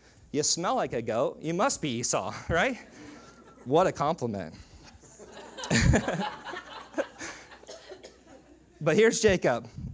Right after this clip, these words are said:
in front of his father, deceiving him, stealing the blessing, and he is on the run. And now he's in a desolate place. Like, he is alone.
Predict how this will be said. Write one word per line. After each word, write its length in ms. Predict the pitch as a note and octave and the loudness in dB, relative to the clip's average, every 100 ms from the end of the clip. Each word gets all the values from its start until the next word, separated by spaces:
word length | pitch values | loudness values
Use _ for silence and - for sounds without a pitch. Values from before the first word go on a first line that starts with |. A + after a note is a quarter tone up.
| - | -4
in 80 | D3 | 0
front 240 | G3+ G3+ | 2 4
of 60 | G#3 | 4
his 140 | - | 2
father, 460 | D3+ C#3 B2+ C3 C3 - - | 2 4 4 2 -2 -16 -10
deceiving 520 | C#3+ - - F#3 E3+ D3+ | -4 -2 0 0 0 -4
him, 360 | D3+ D3 D3 - | -4 -4 -6 -8
stealing 540 | - - E3 F3+ F3 | -6 0 2 2 0
the 60 | C3+ | 0
blessing, 640 | C3+ A#2 - A#2+ A#2 A2+ - - _ _ C3 | 2 2 2 -2 -2 -6 -14 -20 _ _ -8
and 160 | B2 | -6
he 300 | - D3+ D#3+ | -6 -6 -6
is 180 | C3+ A#2 - | -6 -8 -6
on 460 | B2 C3 C3+ C3 | -2 0 0 -2
the 100 | A2+ | -4
run. 460 | G2 G#2+ A#2 G2+ G2 - - - - - _ - | -4 -2 -2 -4 -10 -16 -20 -20 -20 -20 _ -8
And 120 | B2 | -4
now 180 | C3 D#3 | -2 -2
he's 160 | D3+ C3+ | -2 -2
in 120 | B2+ | -4
a 60 | |
desolate 420 | A2 A2+ - A#2+ - | -6 -8 -8 -10 -10
place. 500 | - - - - - _ _ _ _ _ _ - | -14 -10 -8 -10 -12 _ _ _ _ _ _ -12
Like, 120 | A#2 | -10
he 220 | - F#3+ | -6 -2
is 120 | F3 C3 | -2 -4
alone. 680 | B2 C3+ E3 F3 F#3 F3+ | -6 -6 -6 -6 -8 -10